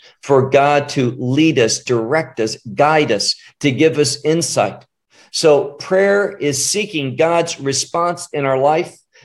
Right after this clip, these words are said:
that he puts that into our heart, that he communicates with us. And how we know that is God's communication is that it's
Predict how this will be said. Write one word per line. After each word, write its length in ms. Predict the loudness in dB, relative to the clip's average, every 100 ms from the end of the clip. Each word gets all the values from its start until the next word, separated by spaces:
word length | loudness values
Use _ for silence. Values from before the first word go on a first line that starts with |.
| -2
that 100 | 0
he 160 | 2 0
puts 300 | -2 -4 2
that 220 | 0 2
into 280 | -4 -2 0
our 180 | 0 -2
heart, 460 | -2 0 0 -4 _ _ _
that 120 | 0
he 120 | 0 -2
communicates 800 | -2 -2 0 0 2 0 0
with 360 | -4 0 0 0
us. 420 | -4 -4 -10 -12 _ _ _
And 200 | 0 2
how 240 | 2 2
we 160 | 4 2
know 380 | 2 4 4 4
that 200 | 0 -2
is 140 | -4
God's 340 | -2 -2 -2
communication 920 | -6 -6 -6 -4 -2 -2 -4 -6 -8 -14 _
is 180 | -4 4
that 120 | 4
it's 200 | 4 -2